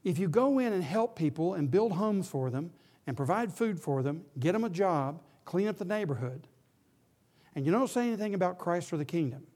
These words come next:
and you don't lead them to faith in Him, here's the conclusion of what you did every time. "He's a nice guy.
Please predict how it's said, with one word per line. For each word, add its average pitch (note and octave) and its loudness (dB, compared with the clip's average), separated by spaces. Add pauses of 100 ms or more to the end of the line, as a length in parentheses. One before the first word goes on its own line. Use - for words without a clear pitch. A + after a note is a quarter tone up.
and C#3 -4
you B2+ -4
don't F#3+ 0
lead G3+ 0
them F#3+ 0
to F3 -2
faith D#3+ -2
in D3+ -2
Him, C3 -4 (320)
here's A#3+ 2
the G3 -2
conclusion F#3+ 0
of C#3 -2
what D#3+ 0
you D3+ -2
did C#3 -2 (720)
every E3+ 2
time. C#3 -4 (1300)
"He's E4+ 6
a E4 4
nice C#3 -2
guy. D#3 -6